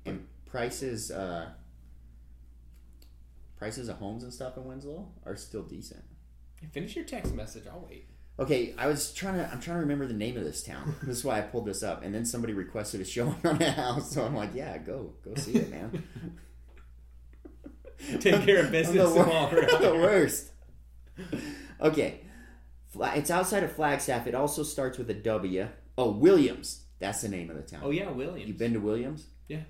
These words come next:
Speaker 1: Okay, they, they have this, um, Grand Canyon Railroad that goes out of Williams. Super cool. And then they have the Route sixty-six with these, uh, older restaurants.
Speaker 2: Oh, yeah.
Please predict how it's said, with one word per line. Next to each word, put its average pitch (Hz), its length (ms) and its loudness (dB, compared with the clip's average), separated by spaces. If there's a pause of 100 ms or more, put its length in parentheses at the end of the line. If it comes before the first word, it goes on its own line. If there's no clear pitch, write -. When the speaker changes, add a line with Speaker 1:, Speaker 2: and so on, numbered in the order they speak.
(220)
Speaker 1:
Okay, 123 280 0
they, 120 240 -2 (600)
they 113 100 -2 (200)
have 160 160 -6
this, 120 380 -4 (440)
um, 92 500 -6
Grand 120 360 -4
Canyon 117 440 -2
Railroad 104 540 -2 (480)
that 101 120 -6
goes 98 220 0
out 95 120 -2
of 87 100 -4
Williams. 80 500 -8 (120)
Super 185 460 0
cool. 135 220 -2
And 120 120 0
then 123 260 -2 (220)
they 127 100 -2
have 127 220 0
the 110 160 0
Route 135 240 -2
sixty-six 139 920 -8 (300)
with 107 120 -8
these, 110 460 -6 (360)
uh, 95 380 -2
older 113 300 -2
restaurants. 151 680 -4 (680)
Speaker 2:
Oh, 127 80 -6
yeah. 143 200 -4